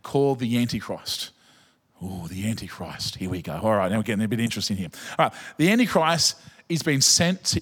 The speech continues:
imitate Christ. That's his job. The Antichrist will be a counterfeit Christ. He'll be a fake, and that's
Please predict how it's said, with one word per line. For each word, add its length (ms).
imitate 600
Christ. 720
That's 180
his 180
job. 280
The 180
Antichrist 560
will 120
be 420
a 100
counterfeit 1080
Christ. 640
He'll 180
be 160
a 80
fake, 400
and 100
that's 200